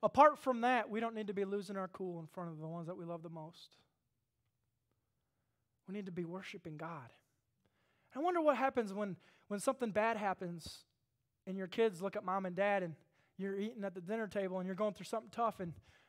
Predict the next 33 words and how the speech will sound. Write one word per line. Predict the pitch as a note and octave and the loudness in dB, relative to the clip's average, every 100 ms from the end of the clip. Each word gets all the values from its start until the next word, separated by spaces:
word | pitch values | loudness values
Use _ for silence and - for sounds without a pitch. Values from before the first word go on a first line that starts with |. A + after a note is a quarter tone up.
| _ | _
you | F#3 B3+ | 0 2
was | B3+ | 4
able | A#3+ B3 A#3+ | 4 4 2
to | - | 0
muster | G3 G#3+ G#3+ A#3+ | 2 2 2 -2
enough | A3+ G#3 | 0 -2
faith | - G3+ F#3 | 2 2 2
to | F3+ | -8
say, | - F#3 E3 | -4 -2 -2
"You | E3+ | -2
know | F3+ | -6
what? | F3 G3+ G3+ - _ | -2 -2 -2 -6 _
We | F#3 G#3+ G#3+ A3+ | -10 -8 -8 -10
are | E3 | -14
gonna | E3+ F3 | -16 -16
believe | D#3 D#3 D#3+ F#3+ G3 G#3 G3 - _ | -12 -10 -8 -6 -6 -8 -10 -18 _
in | D3+ D3+ | -20 -16
God." | D3+ C3+ B2 C3+ _ _ _ _ _ _ _ _ _ _ _ _ _ - | -16 -16 -18 -20 _ _ _ _ _ _ _ _ _ _ _ _ _ -6
Maybe | G3 | -2
it's | A3 - | -2 -2
a | |
bad | F3+ G#3 G#3 | 2 4 4
diagnosis | G3 G3 F#3+ G#3 - D#3+ - - - - _ _ _ _ _ _ | 4 2 0 -4 -6 -12 -12 -16 -20 -20 _ _ _ _ _ _
for | _ F3+ | _ -2
a | |
loved | F3 G3 E3 - _ _ _ _ - | 2 0 0 -14 _ _ _ _ 0
family | A3 G#3+ | 2 2
member. | F3 E3 D3+ D3+ | -2 -4 -4 -6
It's | D3+ - - - _ _ _ _ _ | -10 -14 -20 -20 _ _ _ _ _
something, | - A3 G3+ G#3+ G3 | -2 -2 0 -4 -4
some, | E3 G#3+ A3 - _ _ _ _ _ _ _ _ _ _ _ _ _ _ _ _ _ - | -6 -10 -12 -20 _ _ _ _ _ _ _ _ _ _ _ _ _ _ _ _ _ -4
something | C#4 C#4 C4+ | -2 2 4
major. | A#3+ A#3+ E3 C#3 | 6 4 0 -8